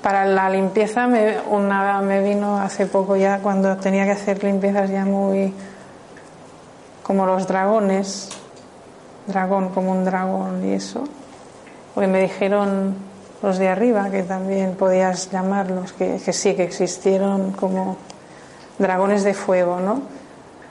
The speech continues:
Pues eso es ya cuando haces muchas meditación y se te despierta el dragón de fuego que llevas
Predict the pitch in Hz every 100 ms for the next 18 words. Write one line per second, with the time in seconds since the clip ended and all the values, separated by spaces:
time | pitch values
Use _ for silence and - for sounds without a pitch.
0 | - - - 196 214 202 202 220 220 208
1 | 196 196 214 214 214 208 208 202 202 202
2 | 202 202 - 226 247 254 - 196 196 185
3 | 185 - 208 202 214 208 202 202 190 196
4 | 196 196 196 202 196 - 214 190 185 190
5 | 185 190 185 190 240 - -